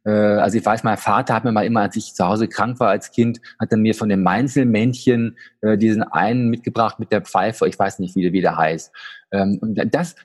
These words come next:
das, das können Eltern dann tun. Also Kleinigkeiten können wir immer tun. Und das ist für mich eine ganz wichtige und gute Nachricht, dass wir tatsächlich egal was passiert, in den allermeisten Fällen im sicheren Mitteleuropa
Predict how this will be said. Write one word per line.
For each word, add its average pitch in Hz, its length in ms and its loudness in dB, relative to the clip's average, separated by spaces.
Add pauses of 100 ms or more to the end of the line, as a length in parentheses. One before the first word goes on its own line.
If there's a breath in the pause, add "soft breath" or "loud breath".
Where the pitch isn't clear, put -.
das, 220 300 0
das 208 240 -2
können 185 220 2
Eltern 127 380 2
dann 107 200 0
tun. 107 320 0
Also 110 260 2 (240 loud breath)
Kleinigkeiten 151 840 0
können 127 180 0
wir - 180 0
immer 175 360 2
tun. 104 360 2
Und 95 60 -4
das 120 160 0
ist 139 100 -6
für 143 80 0
mich 139 160 2
eine 127 140 0
ganz 131 340 -4 (120)
wichtige 147 520 2
und 123 160 -2
gute 127 220 0
Nachricht, 110 800 0 (380 loud breath)
dass 117 260 -2
wir 117 400 4 (460)
tatsächlich 175 880 -2 (420)
egal 139 380 2
was 175 200 -2
passiert, 127 640 2
in 107 120 0
den 98 280 -4
allermeisten 156 720 0
Fällen 98 560 0
im 107 140 2
sicheren 139 540 0
Mitteleuropa 113 840 0